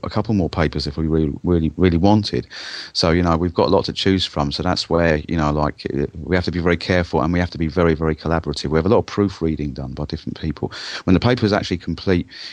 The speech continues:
in a few days' time, um, it will be proofread by a lot of people. So, you know,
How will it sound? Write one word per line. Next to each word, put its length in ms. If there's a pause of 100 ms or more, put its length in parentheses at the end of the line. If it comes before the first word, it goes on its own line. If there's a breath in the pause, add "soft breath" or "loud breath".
in 60
a 40
few 200
days' 260
time, 340 (520 loud breath)
um, 640
it 160
will 160
be 100
proofread 540
by 160
a 20
lot 180
of 80
people. 400 (160)
So, 380 (200)
you 100
know, 200